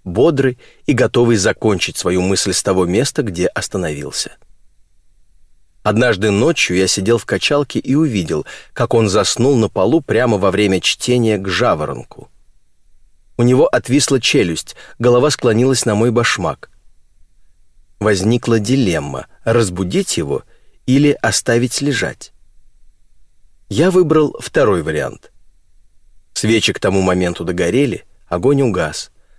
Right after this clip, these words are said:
ставни были закрыты, в темноте было тепло. "Все эти разговоры, — подумал я, — служат топливом". Опустил взгляд на его голову, на растрепавшиеся волосы,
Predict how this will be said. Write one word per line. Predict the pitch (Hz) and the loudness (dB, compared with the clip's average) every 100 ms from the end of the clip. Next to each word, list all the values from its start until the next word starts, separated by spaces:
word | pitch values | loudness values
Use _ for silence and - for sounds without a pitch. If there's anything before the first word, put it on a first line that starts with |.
| - | -14
ставни | - 113 110 113 | -4 0 2 2
были | 104 110 | 0 0
закрыты, | 101 120 - 90 80 - - _ - - | 0 -2 -4 -8 -8 -14 -20 _ -20 -10
в | - | -2
темноте | 104 98 - 95 | 2 2 2 0
было | 90 87 87 | 0 -2 -4
тепло. | - - 85 73 - - - _ _ _ _ - - _ - - - - - _ - | -6 -6 -6 -6 -10 -20 -20 _ _ _ _ -20 -20 _ -20 -20 -20 -20 -20 _ -10
"Все | - 110 | -2 0
эти | - | 2
разговоры, — | 107 95 101 95 160 110 | 0 2 0 0 0 0
подумал | - 85 82 80 | -4 -6 -6 -6
я, — | 78 80 - - - _ - _ | -8 -12 -14 -18 -20 _ -20 _
служат | - 123 117 113 - - - | -8 -4 -2 -2 -6 -14 -4
топливом". | 139 - 156 131 - - - _ _ - _ _ _ _ - _ _ _ - | -4 -4 -10 -12 -18 -20 -20 _ _ -20 _ _ _ _ -20 _ _ _ -10
Опустил | 117 - 113 156 139 | -6 -4 0 2 2
взгляд | 110 123 151 127 | 0 2 2 0
на | 107 | 0
его | 104 104 | 2 2
голову, | 95 104 139 107 82 82 | 2 2 2 2 -2 -6
на | 113 95 98 | -4 -2 -2
растрепавшиеся | 98 - - 107 110 - 95 - | -2 -4 0 0 0 -4 -4 -4
волосы, | 90 120 113 90 - 71 | 0 0 0 -2 -6 -10